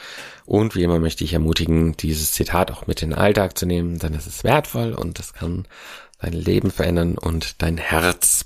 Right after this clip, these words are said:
prägen und formen. Ja, was lernen wir hier von Martin Luther? Hm, eigentlich was ganz Banales. Eine Wahrheit, die wir uns selber immer wieder predigen müssen. Wir werden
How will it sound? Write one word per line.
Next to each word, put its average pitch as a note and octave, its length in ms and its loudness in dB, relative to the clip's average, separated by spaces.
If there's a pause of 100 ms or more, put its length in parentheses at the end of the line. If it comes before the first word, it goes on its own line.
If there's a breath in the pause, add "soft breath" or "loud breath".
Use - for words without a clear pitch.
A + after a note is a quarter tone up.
prägen F2 680 0
und F2 220 -2
formen. D#2 640 -8 (1500 loud breath)
Ja, E2 200 4
was G#2 180 -2
lernen A#2+ 320 2
wir A2+ 80 2
hier A#2+ 200 2
von - 160 -4
Martin F#2+ 380 -2
Luther? A#2+ 380 0 (1120 soft breath)
Hm, D#2+ 240 -4
eigentlich - 440 -6
was - 140 -10
ganz - 180 -4
Banales. F#2 680 2 (120)
Eine G2+ 260 -2
Wahrheit, A2+ 360 0
die G2 120 2
wir G2 100 6
uns F#2 120 2
selber F#2+ 280 4
immer F#2 200 4
wieder F#2 160 4
predigen F#2+ 440 4
müssen. F#2+ 300 2 (360 loud breath)
Wir F2 120 4
werden E2+ 400 0